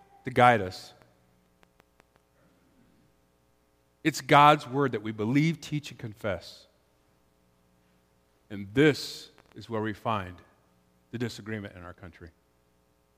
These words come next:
Because if you can attack the guidebook of God and twist and turn it to justify what you want to call sin and not sin, then it's a whole lot easier to look in the mirror in the morning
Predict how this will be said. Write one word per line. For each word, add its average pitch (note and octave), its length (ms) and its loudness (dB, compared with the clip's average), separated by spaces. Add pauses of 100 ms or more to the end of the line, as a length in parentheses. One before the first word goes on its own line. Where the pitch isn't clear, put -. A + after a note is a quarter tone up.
(560)
Because E3+ 160 4
if F3 140 -4
you G#3+ 80 0
can B3+ 120 6
attack G3+ 380 10
the F#3+ 80 2
guidebook F3 460 6
of C#3 140 -4
God D3 360 10
and C3 160 -2
twist E3 320 -4
and D3 100 -4
turn D#3+ 200 -2
it D3+ 80 -4
to C#3+ 80 -16
justify D3 680 4
what C#3 240 -2
you D3+ 80 -6
want C#3+ 140 0
to C3+ 40 -2
call C#3+ 220 2
sin C#3+ 400 -2 (380)
and C3+ 100 0
not C#3+ 260 8
sin, F3 400 -2 (2000)
then A2 120 -4
it's A2 140 -6
a G#2+ 60 -6
whole C3 180 -2
lot C3+ 220 6
easier C3 400 2
to A2+ 80 -2
look A#2 220 -4
in B2+ 60 -6
the A#2 60 -4
mirror A#2+ 220 -2
in G#2+ 80 -6
the G2+ 40 -10
morning G2+ 320 -10